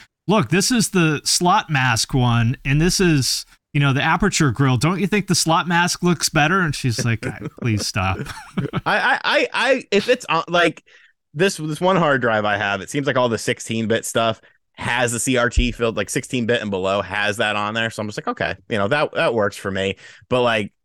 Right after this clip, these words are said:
Speaker 2: n-, anything, like, thirty-two-bit and up, like, I, I
Speaker 1: Yeah,
Speaker 2: wanna,
Speaker 1: yeah, I
Speaker 2: I
Speaker 1: can
Speaker 2: wa-,
Speaker 1: see
Speaker 2: I wanna
Speaker 1: that.
Speaker 2: see, I wanna see what I can do. I wanna see what it'll do. And usually the results are, are crazy, absolutely
Speaker 1: And
Speaker 2: crazy.
Speaker 1: and stuff like save states makes it better, like, 'cause a lot of those older games are just fucking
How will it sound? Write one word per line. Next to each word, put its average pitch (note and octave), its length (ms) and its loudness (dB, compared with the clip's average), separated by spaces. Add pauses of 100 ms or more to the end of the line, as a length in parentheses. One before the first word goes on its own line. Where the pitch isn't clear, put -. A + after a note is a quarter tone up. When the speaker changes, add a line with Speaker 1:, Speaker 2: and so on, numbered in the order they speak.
Speaker 2:
n-, A2 240 -6
anything, D3+ 520 0
like, A#2 280 0
thirty-two-bit A#2 1000 0
and G2 120 -2
up, G#2 260 0
like, E2 140 -4
I, C2 200 -6 (120)
I - 40 2
Speaker 1:
Yeah, A#2+ 140 2
Speaker 2:
wanna, G2+ 140 0
Speaker 1:
yeah, G2+ 80 0
I G2+ 40 0
Speaker 2:
I G#2 40 0
Speaker 1:
can A2 100 2
Speaker 2:
wa-, C#3 100 4
Speaker 1:
see B2+ 60 2
Speaker 2:
I C#3+ 40 4
wanna E3 160 4
Speaker 1:
that. B2+ 60 0
Speaker 2:
see, D#3 240 0
I - 80 -2
wanna D#3+ 160 -2
see A2+ 340 -4
what F2+ 160 -6
I D#2+ 100 -6
can F2 180 -14
do. E2+ 100 -12
I D#2+ 240 -8
wanna G#2 180 -4
see G2 200 -6
what F2 160 -4
it'll E2 240 -6
do. D#2 260 -6
And D#2+ 180 -8 (300)
usually C3 380 2
the G2+ 100 0
results F#2+ 460 -2
are, E2+ 280 -4 (320)
are - 60 -12
crazy, - 840 -14 (340)
absolutely G#2 480 -8 (120)
Speaker 1:
And F3 120 2
Speaker 2:
crazy. - 280 -10 (240)
Speaker 1:
and E3+ 80 0
stuff - 280 -2
like A3+ 180 0
save D#3 360 2
states A#2 460 -2
makes C3+ 240 0
it A#2+ 120 -4
better, C3 520 2
like, B2+ 340 -4
'cause D3+ 200 -2
a D3+ 40 -4
lot F3+ 180 0
of A#3+ 60 -2
those E3+ 260 0
older E3 320 0
games D3+ 360 0
are B2 80 0
just A2 220 -4
fucking B2+ 760 -6